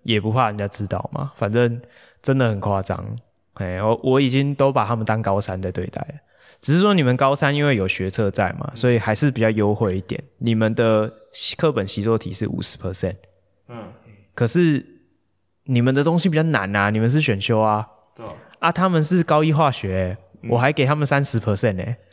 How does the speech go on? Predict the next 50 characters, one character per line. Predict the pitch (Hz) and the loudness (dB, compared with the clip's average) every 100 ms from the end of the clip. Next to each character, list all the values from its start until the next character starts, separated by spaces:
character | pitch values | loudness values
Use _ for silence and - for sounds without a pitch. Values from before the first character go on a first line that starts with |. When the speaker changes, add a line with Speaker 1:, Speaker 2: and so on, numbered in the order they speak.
| - - _ - - | -20 -20 _ -20 -4
Speaker 1:
对 | 123 110 | 0 2
啊， | 95 95 - | 2 -2 -2
啊， | 156 | -2
三 | 170 180 | 2 2
十 | 151 | 2
percent | 135 131 160 143 113 | 2 2 2 0 2
哦。 | 104 107 113 - | 2 0 -2 -2
Speaker 2:
我 | 127 | -2
记 | 110 139 | 0 0
得 | 135 120 | 2 0
之 | 139 127 | 0 0
前 | 123 - | -2 -2
我 | 110 | 0
高 | 113 120 | 2 2
一 | |
的 | 107 | 4
时 | 117 | 2
候， | 110 | 2
吉 | 113 | 2
米 | 107 | 2
斯 | 98 101 | 2 2
也 | 101 | 2
没 | 92 | 2
对， | 92 110 101 - - | 2 0 0 -6 -4
也 | 113 110 | 0 2
没 | 117 | 2
这 | 117 | 2
样 | 135 | 2
子 | 101 | 0
对 | 98 110 104 | 0 2 2
待 | 95 | 2
我 | |
过。 | 76 90 | 0 0
Speaker 1:
对， | 113 98 92 | 2 2 2
我， | 107 117 - | 2 0 2
我 | 147 | 0
以 | 139 | 2
前 | 123 107 107 | 0 0 0
你 | |
们 | 107 110 | 0 2
高 | 123 | 2
一 | 127 | 4
我 | 107 | 2
才 | 101 107 | 0 0
懒 | 104 101 95 | 0 -2 -2
得 | 98 | -2
理 | 95 101 | 0 0
你 | 110 92 | 0 -2
们 | 92 | -4
呢。 | 50 | -6